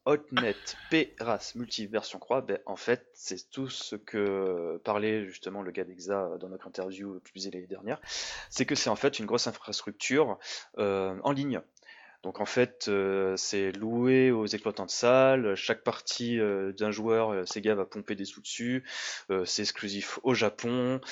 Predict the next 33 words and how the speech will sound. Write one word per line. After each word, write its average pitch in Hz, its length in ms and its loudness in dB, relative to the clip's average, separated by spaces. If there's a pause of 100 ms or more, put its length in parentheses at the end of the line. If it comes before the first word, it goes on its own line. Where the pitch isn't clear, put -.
(260)
Euh, 95 160 2
il 98 60 -2
faut 104 180 -4
du 107 140 -2
réseau 110 240 2
pour 101 200 -6
y 95 40 -8
jouer. 107 220 -2
Patati 104 340 -2
patata, 107 360 0
c'est - 180 -6
pas 98 100 -2
top. - 240 -4
Alors 92 200 -6
que 90 120 -8
justement, 98 400 -6
le 98 80 -6
leitmotiv 92 460 -6
d'Exarcadia, 95 680 -2
c'est 101 160 -4
faire 95 180 -4
un 92 60 -4
système 101 480 -4
fuck - 320 -8
it, 113 160 -8
y - 40 -4
a - 40 -8
pas 107 180 0
de 95 340 -4
besoin 101 280 -2
d'avoir 95 400 -2
de 90 40 -6
l'internet. 92 680 -4